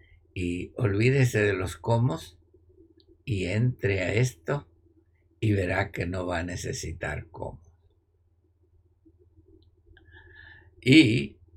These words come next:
el único cómo que va a tener es que no lo va a poder describir, porque solamente usted lo va a entender. Nos vemos mañana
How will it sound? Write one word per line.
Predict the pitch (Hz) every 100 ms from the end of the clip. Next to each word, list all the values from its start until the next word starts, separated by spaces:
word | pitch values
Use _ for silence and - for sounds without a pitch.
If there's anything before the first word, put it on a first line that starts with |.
| - - - - _
el | - 107
único | 104 117 - 123 -
cómo | 135 131 123 104
que | -
va | 98 95
a | 107
tener | 117 120 113 120
es | 120
que | -
no | 92 101
lo | 101 95
va | 90
a | 87
poder | 90 85 - -
describir, | - 76 - - - 73 85 90 - _ _ _ _ - _ _ _ _
porque | 92 90 87
solamente | 82 90 90 82 82 82 87
usted | 87 - - - - _ _
lo | - 80
va | 78 -
a |
entender. | - - - - - - - _ _ _ _ _ _ _ _ _ _ _ 320 _ _ _ _ _ _ _ _ _ _ _ _ _ - - - -
Nos | 120
vemos | 117 117 110
mañana | 104 90 90 85 87 117